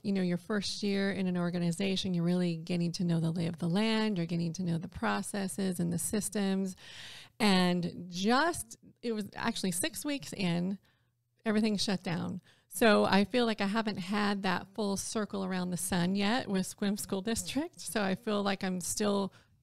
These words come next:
kind of a newbie learning some systems because we haven't really been able to do what we normally do.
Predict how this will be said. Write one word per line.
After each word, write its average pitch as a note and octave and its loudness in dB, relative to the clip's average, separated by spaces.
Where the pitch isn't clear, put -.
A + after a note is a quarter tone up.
kind A3+ 2
of F3+ 4
a E3+ 6
newbie A3 2
learning G3+ 0
some F#3+ -4
systems A#3 -2
because G3+ -2
we G3+ 0
haven't G3 0
really F#3+ 0
been F#3+ 0
able F#3 0
to F3+ -4
do F3 0
what E3+ -2
we F3 4
normally E3+ 2
do. E3+ 2